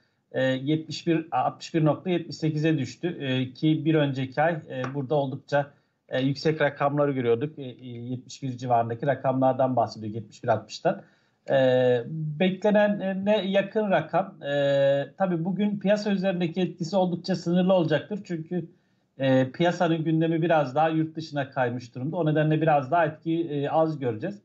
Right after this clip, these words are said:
Ama enflasyonun genel gerçekleşme rakamlarına baktığımızda ise, e, dikkat çeken unsurlar şu. Yani konut tarafı zaten, e, kısmen,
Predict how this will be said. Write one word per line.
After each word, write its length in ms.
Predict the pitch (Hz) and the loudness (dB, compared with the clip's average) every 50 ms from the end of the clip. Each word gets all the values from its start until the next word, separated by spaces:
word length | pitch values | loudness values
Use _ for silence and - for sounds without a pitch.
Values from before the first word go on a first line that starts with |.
| _ _ _ _ _ _ - | _ _ _ _ _ _ -4
Ama 220 | - 175 190 196 165 | -2 0 2 2 2
enflasyonun 680 | 190 196 202 202 196 214 202 202 208 - 214 208 202 160 | 0 0 -2 -2 0 0 0 0 0 -2 -4 -4 -2 0
genel 360 | 185 185 196 202 208 196 160 | 0 2 2 2 2 0 -2
gerçekleşme 720 | 160 180 180 175 - 190 180 - - 190 165 - 214 202 | 0 0 0 0 -2 -8 -8 -8 -6 -8 -6 -4 -2 0
rakamlarına 680 | 190 180 175 - 180 175 175 180 180 180 180 180 170 156 | 0 0 0 0 0 0 0 0 0 0 0 0 0 2
baktığımızda 640 | 175 175 170 170 - - 185 185 190 185 175 214 202 | 2 0 0 -2 -6 -8 -6 -6 -4 -4 0 0 0
ise, 240 | 170 - - 196 - - _ _ _ _ _ _ _ - - | 0 0 -4 -10 -12 -12 _ _ _ _ _ _ _ -4 -2
e, 220 | 147 151 147 147 | 0 0 0 0
dikkat 360 | 175 170 170 - 202 196 202 | -2 -2 0 0 0 0 0
çeken 300 | - 185 170 - 190 185 | -2 -6 -4 -2 -2 -2
unsurlar 500 | 180 175 156 - 175 165 160 170 165 156 | -2 -2 -4 -4 -4 0 2 4 2 2
şu. 220 | - - - 135 117 | 2 -2 -8 -6 -4
Yani 380 | 123 151 151 143 127 143 - | 0 2 2 2 0 -2 -6
konut 320 | - - 170 185 208 208 - | -6 -4 -4 -4 -4 -2 0
tarafı 300 | 185 160 156 156 175 190 | 0 0 0 -2 -4 -2
zaten, 440 | 185 175 160 151 - 170 165 160 143 | 0 0 0 0 -2 -6 -8 -8 -8
e, 420 | 151 147 143 143 143 143 147 139 - | -6 -4 -4 -4 -4 -4 -6 -8 -8
kısmen, 460 | _ - 165 156 - 156 160 165 156 | _ -10 -10 -4 0 0 0 0 0